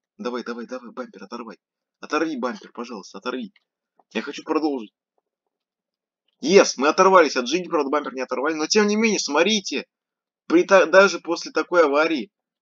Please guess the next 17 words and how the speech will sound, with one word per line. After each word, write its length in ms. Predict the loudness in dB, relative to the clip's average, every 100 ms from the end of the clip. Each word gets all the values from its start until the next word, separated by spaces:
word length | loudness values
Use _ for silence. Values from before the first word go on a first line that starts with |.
| _ -4
автомобиль 640 | -4 -2 -4 -2 -4 -6
способен. 720 | -4 -2 -2 0 0 -2 -8 -12 _ _ _ _ _ _ _ _ _ _ -4
Это 200 | -2 2
было 300 | 6 10 10
очень 360 | 10 6 2 0
опасно, 460 | 2 4 4 2
пацаны. 460 | -8 -8 -8 -8 -10 _ _ -18
Сейчас 220 | -16 -10
просто 280 | -10 -8 -8
могло 280 | -8 -8
все 240 | -8 -10 -8
закончиться. 640 | -8 -10 -14 -14 -14 -16 -16 _ _ _ _
Блин, 220 | -8 -8
я, 60 | -10
конечно, 360 | -12 -12 -12
э, 960 | -14 -16 _ _ _ -14 -10 -8 -8 -10
тут 100 | -14